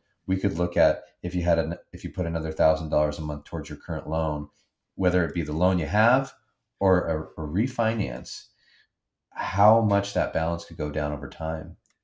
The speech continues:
And I, I just think that's really important. So I, I welcome you to do that. You can contact me by dialing eight six six, five three, retire, and, um, the phone tree will get you right over to me.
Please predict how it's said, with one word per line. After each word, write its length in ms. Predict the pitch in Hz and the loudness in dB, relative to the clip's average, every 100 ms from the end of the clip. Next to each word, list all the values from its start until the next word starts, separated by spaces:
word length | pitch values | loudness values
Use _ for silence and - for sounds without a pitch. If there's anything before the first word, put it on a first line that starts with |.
| _ _ _ _ _ - | _ _ _ _ _ -10
And 160 | 78 76 | -4 -2
I, 140 | 85 | 0
I 20 | |
just 160 | 85 - | -2 -4
think 100 | 87 | -4
that's 220 | 82 - | -4 -4
really 160 | 78 71 | -6 -6
important. 560 | 69 78 73 69 - | -6 -6 -6 -8 -10
So 220 | - 78 | -6 -4
I, 140 | - 73 | -2 -2
I 60 | 82 | 2
welcome 360 | 85 - 92 | 2 2 0
you 60 | 78 | -2
to 80 | 71 | -2
do 120 | 87 | 2
that. 200 | 90 82 | 2 0
You 80 | 85 | -6
can 100 | 90 | -6
contact 540 | 95 92 95 87 - | -4 -2 0 0 0
me 140 | 90 | -2
by 140 | 85 78 | 0 -2
dialing 340 | 82 78 78 | -2 -2 -4
eight 180 | 90 90 | -4 -4
six 300 | - 85 - | -4 -6 -2
six, 320 | 104 98 - - - - _ - | 0 0 -4 -12 -20 -20 _ 0
five 440 | 87 82 82 80 | 6 8 8 4
three, 540 | - 101 107 104 104 - _ - | -2 2 4 2 -2 -10 _ -10
retire, 720 | 71 69 - 95 80 64 82 - _ _ - - | -10 -8 2 4 4 2 -2 -8 _ _ -20 -12
and, 280 | 71 69 67 | -8 -6 -6
um, 280 | 71 69 67 | -6 -6 -8
the 80 | 71 | -8
phone 240 | 82 73 | -6 -6
tree 180 | - 76 | -6 -8
will 100 | 67 | -6
get 180 | 69 76 | -8 -4
you 60 | |
right 180 | 71 73 | -2 0
over 180 | 78 85 | -2 -6
to 80 | - | -10
me. 220 | - | -14